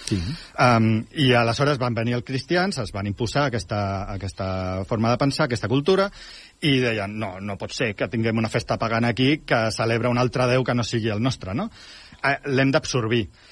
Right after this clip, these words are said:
Speaker 2: I què es fa per absorbir? Quan, quan tenim, per exemple, aquí la castanyada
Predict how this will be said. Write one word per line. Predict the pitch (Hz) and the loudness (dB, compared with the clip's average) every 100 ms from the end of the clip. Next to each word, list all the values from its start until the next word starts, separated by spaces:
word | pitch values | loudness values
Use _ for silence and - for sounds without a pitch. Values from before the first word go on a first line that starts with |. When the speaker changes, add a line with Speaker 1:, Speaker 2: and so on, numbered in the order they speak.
| - - | -20 -6
Speaker 2:
I | 135 | 0
què | - | 0
es | - | 2
fa | 160 | 0
per | 123 110 | 0 -4
absorbir? | - 113 101 92 - - | -4 -6 -4 -6 -10 -14
Quan, | - 117 113 110 107 104 98 104 _ | -2 0 0 -4 -4 -4 -6 -10 _
quan | - 110 | -8 -4
tenim, | 110 170 180 | 0 0 2
per | 139 | 0
exemple, | 139 139 139 | 0 0 0
aquí | 123 131 | 2 2
la | 127 | 0
castanyada | 120 139 127 123 113 107 | -2 -2 0 2 0 -2